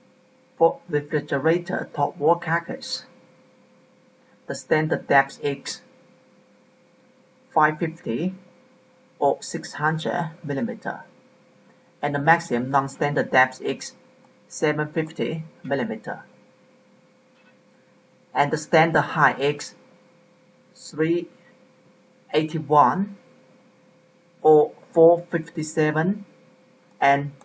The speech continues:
five thirty-three millimeter. And we seldom design the refrigerator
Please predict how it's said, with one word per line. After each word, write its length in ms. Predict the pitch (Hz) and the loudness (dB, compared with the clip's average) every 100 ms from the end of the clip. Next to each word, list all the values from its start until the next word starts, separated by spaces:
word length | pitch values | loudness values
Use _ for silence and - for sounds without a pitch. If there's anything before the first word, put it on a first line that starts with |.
| _ _ _ | _ _ _
five 460 | - 151 160 160 | 4 6 6 2
thirty-three 920 | - - 147 143 - - 143 127 147 - | -6 -4 -2 -2 -8 -8 -4 -4 -4 -6
millimeter. 560 | 139 127 101 107 107 92 _ _ _ _ _ _ _ _ _ _ _ _ _ _ _ _ - | -2 -2 -2 -8 -14 -16 _ _ _ _ _ _ _ _ _ _ _ _ _ _ _ _ -4
And 140 | 143 143 | -2 -2
we 60 | |
seldom 480 | 147 170 165 160 143 | 0 6 6 6 0
design 560 | 127 - 147 135 139 131 | -2 0 4 4 4 2
the 220 | 135 - | -2 -2
refrigerator 840 | - 127 131 127 135 127 143 - | -8 -8 -6 -6 -4 -2 -4 -6